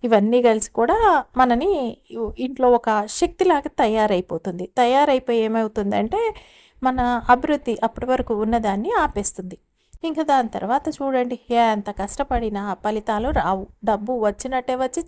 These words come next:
చేతిలో నిలవదు, జారిపోతూ ఉంటుంది నీళ్ళలాగే. కుటుంబాల్లో కూడా అండి, అప్పటి వరకు మామూలుగా ఉన్నవారు కూడా చిన్న చిన్న విషయాలకే గొడవలు పడుతూ ఉంటారు. ఇవన్నీ కూడా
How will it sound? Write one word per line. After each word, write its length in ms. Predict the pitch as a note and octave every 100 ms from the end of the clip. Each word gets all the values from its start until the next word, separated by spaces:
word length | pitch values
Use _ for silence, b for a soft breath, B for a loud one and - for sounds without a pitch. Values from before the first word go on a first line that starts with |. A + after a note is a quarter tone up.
| B3
చేతిలో 300 | A3+ A3+ G3+
నిలవదు, 400 | G3 G3 G3 G3
జారిపోతూ 680 | G#3 G3+ G3+ - G3+ G3+ A3
ఉంటుంది 380 | G#3+ G#3+ G3+
నీళ్ళలాగే. 640 | G3 G#3 G3+ G3+ G3 G#3 - b b b b -
కుటుంబాల్లో 520 | D#4 E4+ E4 D4+ B3+
కూడా 240 | A3 G#3+ G3+
అండి, 280 | G3+ G#3 G#3+ b b b
అప్పటి 220 | F#3 -
వరకు 580 | B3 C#4+ C#4+ A#3 A3 A3 - G#3+
మామూలుగా 460 | F#3+ G3+ A3 B3
ఉన్నవారు 440 | B3+ A3 A3 A3 A3
కూడా 240 | A3 G3
చిన్న 440 | G3 A3+ B3 D#4 E4+
చిన్న 180 | F#4+ F#4
విషయాలకే 520 | F#4 F4+ F#4+ F#4 F#4
గొడవలు 580 | E4 - A#3+ B3 B3 G#3+ - - - A#3
పడుతూ 260 | G#3+ A3
ఉంటారు. 360 | G3 G3 G3 G3+
ఇవన్నీ 460 | A#3 F#3+ F#3+ G#3 D4
కూడా 380 | - B3+ B3+